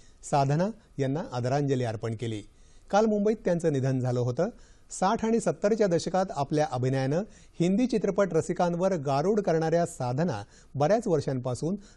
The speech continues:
सार्वजनिक जीवनापासून दूर होत्या. हवामान.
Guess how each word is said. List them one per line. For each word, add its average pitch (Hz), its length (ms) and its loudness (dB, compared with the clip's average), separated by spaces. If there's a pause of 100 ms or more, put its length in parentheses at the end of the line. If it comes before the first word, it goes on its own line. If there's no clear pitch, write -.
(120)
सार्वजनिक 190 480 2
जीवनापासून 131 760 -4 (280)
दूर 120 240 -2
होत्या. 110 380 -4 (3750)
हवामान. 127 340 0